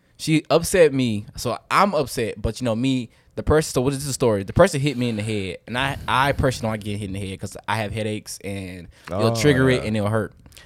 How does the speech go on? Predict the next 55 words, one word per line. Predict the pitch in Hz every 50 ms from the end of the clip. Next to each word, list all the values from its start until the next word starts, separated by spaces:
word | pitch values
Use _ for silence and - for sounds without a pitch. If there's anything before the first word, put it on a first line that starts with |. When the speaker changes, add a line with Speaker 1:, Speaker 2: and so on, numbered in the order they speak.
| _ _ _ _
Speaker 1:
and | - 113 110 110 107 104 101 98 90 104
they'll | 117 113
last | 110 117 113 107 -
for, | 113
like, | 107 98
all | - 101 107 107 104 98
day. | 101 101 92 95 - - _ - - - - - - -
So | - 127 117 107 -
I | 85
told | 113 - 151 170 175
the | 165 -
person, | - - 127 117 - 110 110
went | 131 -
to | - 135
them, | 123
pulled | - 139 135
to | 135
the | 123
side, | - - 104 101 -
"Hey, | 104 104 95 101 - -
I | - 175
don't | 190 147
like | 113 101 98 -
that. | 90 87 - - - _ -
Don't | - 135 135
do | 113 104
that | 92
no | 95 95
more." | 95 95 95 104 - _ _ _
They | - 127
thought | - 143 123
I | 117
was | 113 101
joking. | 117 110 107
I | 110
said, | - 107
"No, | 113 107
I'm | 117 131 127
dead | - 117 110
ass | 104 104 107 -
serious. | 107 101 98 101 -
Like, | 87 87 82 -
don't | - 107 104
do | 101 92
that." | 98 82 - -
'Cause, | 101 95
like, | 104 101 95 90 - _
this | - 113 - -
happens. | 120 117 - - 117 107 -
I | 107 104 104
just | 101 98 -
explained | - - - 120 117
to | 113
what | 110 117 117
happened. | 110 - 107 104 104